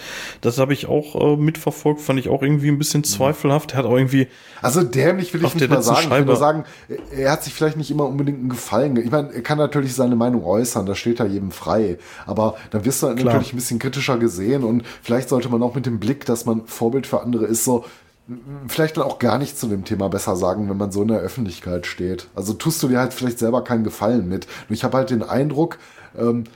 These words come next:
Speaker 2: sei, also in den letzten Jahren ist die Gunst so ein bisschen bei den Fans gesunken, was Sodom angeht. Ne, früher war das total unkritisch, da konntest du mit deinem Sodom-Shirt, äh, rumrennen und, äh,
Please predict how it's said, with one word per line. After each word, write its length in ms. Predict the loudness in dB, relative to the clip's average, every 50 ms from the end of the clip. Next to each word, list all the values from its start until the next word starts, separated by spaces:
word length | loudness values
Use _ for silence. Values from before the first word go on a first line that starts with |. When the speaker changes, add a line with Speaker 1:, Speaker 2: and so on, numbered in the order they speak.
| -20 _ -16 -12
Speaker 2:
sei, 320 | -6 0 2 2 2 2 0 -4 -6 -4 0
also 180 | 2 2 2
in 140 | 2 2 2
den 120 | 2 4 4
letzten 300 | 2 2 0 -2 0 2
Jahren 240 | 4 4 4 2
ist 220 | 0 -4 -4 -2 -2
die 100 | -2 -2 0
Gunst 440 | 0 2 2 2 2 0 0 0 2
so 60 | 0 0
ein 80 | 0
bisschen 220 | -2 -2 -2 0 2
bei 100 | 2 2
den 120 | 2 2
Fans 340 | 0 0 0 0 0 0 -2
gesunken, 680 | -2 0 0 0 0 2 0 0 -2 -2 -6 -6 -8 -8 -6 -4
was 180 | -4 -2 0 0
Sodom 280 | 0 2 2 0 -2
angeht. 540 | -2 -4 -4 -2 0 0 0 0 0 -2 -2
Ne, 120 | -2 -2 -2
früher 240 | -2 0 0 2 2
war 80 | 2 2
das 160 | 0 -2 -6
total 300 | -8 -4 0 0 0 0
unkritisch, 720 | 0 -2 -2 -2 0 -2 0 2 2 2 2 0 -2 0 2
da 220 | 4 4 2 2 -2 -8 -14 -14 -6
konntest 240 | -2 -2 -2 0 0
du 40 | 2
mit 80 | 2
deinem 160 | 4 2 2 2
Sodom-Shirt, 680 | 2 2 2 2 2 0 2 2 0 0 0 -2 -2 0
äh, 60 | 2
rumrennen 960 | 4 4 4 4 4 4 4 4 4 2 2 2 4 4 4 4 4 2 0 0
und, 380 | 0 0 0 0 0 0 0
äh, 220 | 2 2 4 2